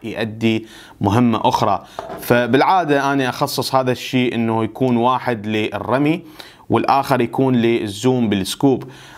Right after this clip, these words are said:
أو ممكن إنه واحد يكون للرمي والثاني يكون للقفز.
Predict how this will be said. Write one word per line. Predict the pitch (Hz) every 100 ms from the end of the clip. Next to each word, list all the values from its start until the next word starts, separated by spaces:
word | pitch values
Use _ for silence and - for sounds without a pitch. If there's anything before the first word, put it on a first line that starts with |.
| - -
أو | 165 190 147
ممكن | 160 170 170 156
إنه | 143 139 123
واحد | 139 143 135
يكون | 127 139 131
للرمي | 120 113 139 139
والثاني | 123 113 131 127 120
يكون | - 131 120
للقفز. | 104 90 - 139 107 -